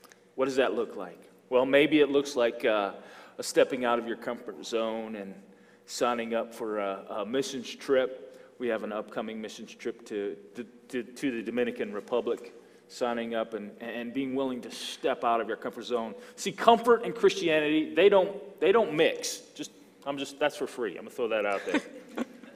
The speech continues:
Speaker 1: Um, maybe it means going to the south side of South Bend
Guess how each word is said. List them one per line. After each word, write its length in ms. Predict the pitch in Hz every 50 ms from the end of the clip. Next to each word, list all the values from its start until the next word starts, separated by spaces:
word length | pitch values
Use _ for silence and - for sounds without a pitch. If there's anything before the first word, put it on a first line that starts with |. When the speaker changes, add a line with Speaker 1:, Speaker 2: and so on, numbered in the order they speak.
| - - - - - - - - - -
Speaker 1:
Um, 420 | - 139 143 143 143 139 135 131 127 - - - - - - - - - - - - - - - -
maybe 260 | - 190 214 202 220
it 100 | 208 165
means 340 | 175 190 190 185 180 175 -
going 240 | - 185 180 175 170
to 80 | 156 143
the 100 | 127 139
south 340 | - - 190 165 165 165
side 300 | 165 - 185 165 156 147
of 80 | 135 135
South 440 | - - 165 147 147 139 135 - -
Bend 340 | 156 147 139 131 113 98